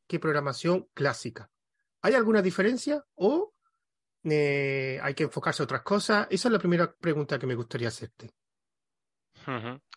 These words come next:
Speaker 2: Bueno, cada, cada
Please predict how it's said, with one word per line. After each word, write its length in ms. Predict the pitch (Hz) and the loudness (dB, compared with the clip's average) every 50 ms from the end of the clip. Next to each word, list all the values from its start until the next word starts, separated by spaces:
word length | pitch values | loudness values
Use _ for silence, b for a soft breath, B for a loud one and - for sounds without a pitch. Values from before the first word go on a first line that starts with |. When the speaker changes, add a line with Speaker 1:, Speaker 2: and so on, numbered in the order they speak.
| B B B B B B B B B B B B B B B B B B _ _ B B B B B B B B B B B B B B B B B B B B B B B B B B B B B B B B B B B B B B B B B B B B B B B B B B B B B B B B B B B B B _ _ _ _ _ _ _ - | B B B B B B B B B B B B B B B B B B _ _ B B B B B B B B B B B B B B B B B B B B B B B B B B B B B B B B B B B B B B B B B B B B B B B B B B B B B B B B B B B B B _ _ _ _ _ _ _ -4
Speaker 2:
Bueno, 300 | 143 160 180 - - - _ _ _ _ _ _ | -2 -2 -2 -2 -4 -12 _ _ _ _ _ _
cada, 1400 | - 147 147 151 160 160 156 156 151 147 147 143 143 139 135 135 131 127 127 123 123 120 120 120 113 B B B B B B B B B B B B _ _ | 0 2 4 6 8 8 8 8 8 6 6 6 4 4 4 2 2 2 2 0 0 0 -2 -2 -4 B B B B B B B B B B B B _ _
cada 600 | - - 127 127 131 135 135 131 131 127 127 123 | -6 -4 -4 -2 -2 -2 0 0 0 -2 -2 -4